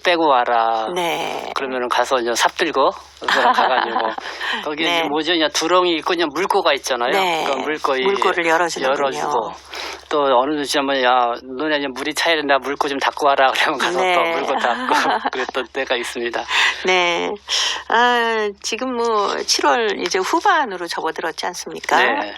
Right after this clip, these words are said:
Speaker 2: 네. 한동안은 늦은 장마 때문에 막
Speaker 1: 네.
Speaker 2: 폭우도 내리고 그래서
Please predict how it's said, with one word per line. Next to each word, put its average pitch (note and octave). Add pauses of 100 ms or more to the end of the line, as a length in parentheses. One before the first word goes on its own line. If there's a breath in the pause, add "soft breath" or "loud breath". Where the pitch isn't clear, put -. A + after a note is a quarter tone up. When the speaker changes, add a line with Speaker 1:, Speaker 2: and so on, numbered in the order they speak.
Speaker 2:
네. F3 (680 loud breath)
한동안은 B3 (260)
늦은 F#3
장마 F3
때문에 F3+
막 -
Speaker 1:
네. A2
Speaker 2:
폭우도 -
내리고 G3
그래서 F3